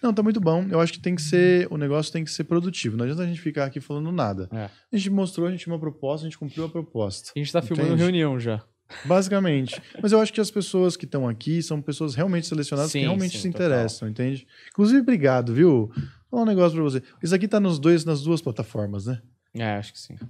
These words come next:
Speaker 1: Mas eu vou falar um negócio, tio. A, a nossa plataforma, ela não tem desistência, cara. Isso é muito do caralho.
Speaker 2: É.
Speaker 1: Tipo, ela tem bem menos gente, né, do que a plataforma com a Vandinha, mas a, é, a plataforma, ela não tem queda.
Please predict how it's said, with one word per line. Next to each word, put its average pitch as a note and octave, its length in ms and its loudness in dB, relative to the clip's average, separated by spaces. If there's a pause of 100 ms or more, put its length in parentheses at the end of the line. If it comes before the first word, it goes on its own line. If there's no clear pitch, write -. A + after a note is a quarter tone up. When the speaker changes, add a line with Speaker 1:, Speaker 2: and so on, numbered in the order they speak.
Speaker 1:
Mas A3 200 4
eu A#3 60 6
vou A#3 100 0
falar A3+ 180 -2
um G#3+ 60 -2
negócio, C#3 420 0
tio. A2 320 -10
A, D3+ 500 0
a D3+ 40 -6
nossa G#3 260 0
plataforma, C#3+ 920 0 (320)
ela F3+ 140 0
não G3 140 0
tem G3+ 180 0
desistência, G#3+ 560 -2
cara. A2 340 -2
Isso D3 140 -8
é - 20 -2
muito F3+ 260 -4
do G#3+ 80 -6
caralho. G3 340 0
Speaker 2:
É. B2+ 80 -6
Speaker 1:
Tipo, A2 200 -2 (280)
ela F3 300 2 (160)
tem D3 160 -2
bem B2 420 2
menos G3 260 0
gente, A#2+ 340 -2
né, C#3 120 0
do D#3 100 -2
que D3 80 -2
a B2+ 40 2
plataforma B2 520 -4
com A#2+ 140 -8
a A#2+ 40 -4
Vandinha, A#2 540 -4 (340)
mas D3 200 -2
a, F3+ 160 -4
é, D#3 80 -2
a D#3+ 160 -4
plataforma, F#3 420 -2
ela G3+ 160 2
não G#3 180 0
tem A#3+ 200 -4
queda. E3+ 520 0